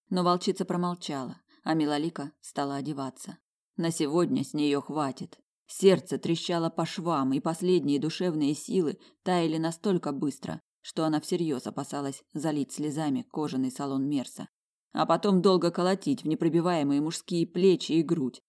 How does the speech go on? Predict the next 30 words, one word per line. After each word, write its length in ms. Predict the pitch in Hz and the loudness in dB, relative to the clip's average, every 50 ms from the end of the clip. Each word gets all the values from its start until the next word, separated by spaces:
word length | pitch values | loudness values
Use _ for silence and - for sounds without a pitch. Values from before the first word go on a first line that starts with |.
| _ _ | _ _
хлестать 580 | - 202 196 202 196 - - 208 170 135 - _ | 4 6 6 6 6 4 0 0 0 0 -2 _
по 80 | 147 | -6
щекам 480 | 151 - - 185 180 - 196 196 175 156 | -4 -2 -2 -2 0 0 0 0 2 0
и 60 | 151 | 0
проклинать 640 | - - 175 - 202 208 233 220 196 170 147 135 117 | 0 -2 0 2 4 6 8 8 6 6 4 2 0
за 100 | 143 151 | -2 -2
то, 140 | - 165 160 | -2 -4 -6
что 180 | - - 165 | -4 -4 -4
превратил 600 | 143 - 151 165 165 175 185 180 - 208 214 196 165 | -2 0 0 2 2 2 0 0 2 4 6 6 6
ее 280 | 139 151 156 156 160 160 | 4 2 2 2 0 0
жизнь 360 | 151 175 202 202 165 147 139 | 2 2 2 2 2 0 -2
в 80 | 135 | 0
ничто 680 | 160 175 185 180 - - _ - 190 185 151 127 180 - _ _ _ _ _ | 2 0 0 0 -2 -8 _ 0 2 2 2 0 -2 -6 _ _ _ _ _
и 100 | - 185 | 0 0
все 180 | - - 202 | 4 4 4
равно 360 | 190 190 175 175 185 185 165 139 | 4 6 4 2 2 2 0 -2
сумел 380 | - - 151 156 156 147 139 | -2 -2 0 0 2 0 0
дать 360 | 131 131 170 165 156 - - _ _ _ _ _ | 0 0 -2 -2 -2 -4 -10 _ _ _ _ _
самое 520 | - - - - 139 131 120 120 123 131 - | -16 -12 -6 -4 -4 -2 -2 -4 -4 -6 -8
дорогое. 680 | 160 156 135 135 131 123 - 135 123 120 117 - 180 - _ _ _ _ _ _ _ _ _ _ _ _ _ _ _ _ _ _ _ _ _ _ - | -8 -6 -6 -6 -6 -6 -6 -6 -6 -6 -8 -10 -14 -18 _ _ _ _ _ _ _ _ _ _ _ _ _ _ _ _ _ _ _ _ _ _ 0
Дорога 360 | - 175 185 190 180 165 175 | 4 4 6 6 6 4 2
назад 380 | 165 165 165 160 170 165 165 - | 2 0 0 0 -2 -4 -4 -4
смазалась 540 | - 185 185 175 147 - 131 131 131 - - | -6 -4 -4 -4 -4 -4 -6 -6 -6 -6 -4
в 40 | 143 | -4
одну 260 | 143 127 143 151 143 | -4 -2 -2 -2 -2
долгую 600 | 135 175 180 175 160 - - 131 123 139 165 202 - | 0 0 -2 -2 -2 -4 -6 -6 -6 -6 -8 -8 -4
и 100 | - 175 | -4 -2
бесконечную 760 | 147 156 - - 156 151 160 175 175 - - - 135 135 135 | -2 -2 -4 -4 -6 -4 -4 -4 -4 -6 -4 -2 -2 0 0
быструю 420 | 127 147 147 - - - - 139 | 0 -2 -4 -6 -6 -6 -6 -6
секунду. 720 | 139 - - 135 - - 131 135 120 123 - - 190 196 | -6 -6 -8 -8 -6 -4 -2 -2 -2 -2 -4 -8 -12 -18